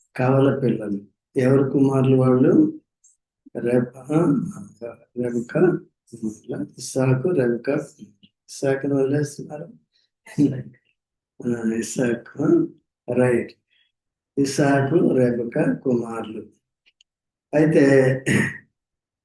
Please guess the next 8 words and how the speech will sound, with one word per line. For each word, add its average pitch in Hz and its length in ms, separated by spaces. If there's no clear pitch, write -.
ఏశావు 160 800
శరీరానుసారైపోయాడు, 131 1600
యాకోబు 135 800
ఆత్మానుసారుడైపోయాడు. 123 1080
యాకోబు 156 920
ఏశావు 165 520
స్థానంలో 151 680
ఉండాలి, 127 500